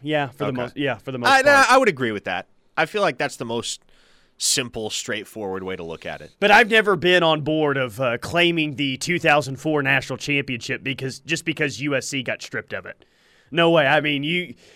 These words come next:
Speaker 1: you played each other head-to-head. Unfortunately, it didn't go your way that night. I'm not claiming a national championship when I lost the national championship game that year. Um, text line saying that their Nebraska tickets cost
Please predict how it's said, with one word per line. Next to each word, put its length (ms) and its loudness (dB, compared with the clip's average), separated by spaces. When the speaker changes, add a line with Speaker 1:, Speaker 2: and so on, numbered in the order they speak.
Speaker 1:
you 140 -4
played 340 2
each 160 -2
other 240 6
head-to-head. 540 4
Unfortunately, 640 2
it 60 2
didn't 180 -2
go 140 2
your 180 0
way 180 2
that 220 0
night. 380 -2
I'm 160 -6
not 220 2
claiming 360 -2
a 20 -2
national 360 -4
championship 800 -6
when 180 -2
I 120 2
lost 340 0
the 80 -4
national 320 -4
championship 560 -8
game 320 -4
that 180 -6
year. 320 -10
Um, 340 6
text 320 4
line 260 6
saying 420 0
that 300 0
their 180 0
Nebraska 600 0
tickets 520 -4
cost 560 0